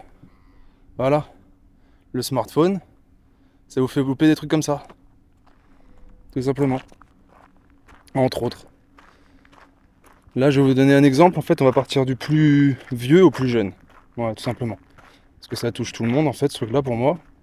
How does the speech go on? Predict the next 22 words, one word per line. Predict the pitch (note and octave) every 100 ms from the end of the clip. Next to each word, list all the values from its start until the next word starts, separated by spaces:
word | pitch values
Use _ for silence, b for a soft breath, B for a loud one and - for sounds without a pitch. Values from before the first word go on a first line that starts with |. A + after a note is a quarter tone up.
| _ b b b b
Et | C3 C3
attention, | B2+ C#3 G3 D#3+ C#3
hein, | B2 G#2 - b b _
je | -
fais | B2+
pas... | - B2+ B2
Je | A#2
prêche, | A#2 - C3 -
euh, | A#2 G#2 G#2 - _ b b b b b b b b b _ A#2+
je | A#2
prêche, | - C#3+ D#3
je | -
prêche, | A#2+ C3+ C#3+
je | A#2+
prêche, | - D#3 F3+ -
mais, | C3 A#2+
euh, | A#2 A2+ A2 B B B
je | -
suis | A#2+
le |
premier | - D3 C#3+ D3+
à | C#3 A#2+ A2+